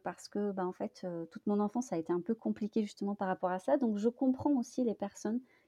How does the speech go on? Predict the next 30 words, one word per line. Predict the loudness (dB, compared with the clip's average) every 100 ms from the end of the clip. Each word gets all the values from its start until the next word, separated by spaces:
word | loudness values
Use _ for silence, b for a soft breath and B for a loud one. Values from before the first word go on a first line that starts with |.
| b
qui | 0
n'ont | 0
pas | 4 6
été | 6 4 4 2
en | 2
fait, | -2 -2 -2 -4
euh, | -2 0 -2
analysées, | 0 2 4 2 0 -2 -2
diagnostiquées, | 0 0 -2 -2 -2 0
étiquetées, | 0 -4 -20 _ -2 0
on |
utilise | 0 -2 -6 -6
le |
terme | -4 -2 -2
qu'on | -2 -4
veut, | 0 0 B B B B
euh, | -4 0 0 0 -2 -6 -6
dès | 8 10
l'enfance, | 10 4 -2 -4 -6 -2
parce | -2 -2 0
qu'il | 6 8 8
y | 6
a, | 6 4
euh, | 2
ce | -2 -4
trou, | -4 -2
cet | 0 2 4
abysse | 4 4 -2 -2
en | -4
fait, | -4 -6 -8